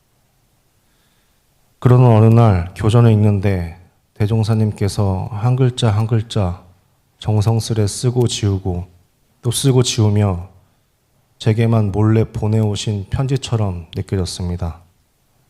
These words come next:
법문 하나하나가 시공간을 뛰어넘은 사랑이란 걸 알았습니다.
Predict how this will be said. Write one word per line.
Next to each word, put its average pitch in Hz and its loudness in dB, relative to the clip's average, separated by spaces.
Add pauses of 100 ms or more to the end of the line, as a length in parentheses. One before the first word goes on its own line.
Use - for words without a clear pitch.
(1040)
법문 113 4
하나하나가 113 2 (680)
시공간을 127 2
뛰어넘은 107 0 (760)
사랑이란 120 0
걸 110 -2
알았습니다. 90 -6